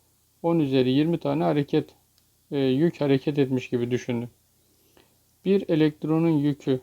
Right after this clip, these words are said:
bir nokta altı on üzeri eksi on dokuz kulomdu. Toplamda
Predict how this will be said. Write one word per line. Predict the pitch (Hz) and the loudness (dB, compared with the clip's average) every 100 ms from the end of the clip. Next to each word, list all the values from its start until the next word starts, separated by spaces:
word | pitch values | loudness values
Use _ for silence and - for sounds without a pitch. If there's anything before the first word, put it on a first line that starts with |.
| _ _ _ - | _ _ _ -6
bir | 160 160 | -4 0
nokta | 147 131 - | -2 -2 -2
altı | 156 135 - 147 | 0 0 -2 -4
on | 165 143 | -2 -4
üzeri | 131 135 151 | -2 -4 -4
eksi | 170 147 160 | -8 -8 -6
on | 151 139 | -2 -2
dokuz | 135 185 - | -2 -4 -6
kulomdu. | 143 143 127 - _ _ _ _ _ _ _ _ _ | 0 0 0 -6 _ _ _ _ _ _ _ _ _
Toplamda | - 131 - 139 143 185 | -4 -4 0 0 2 0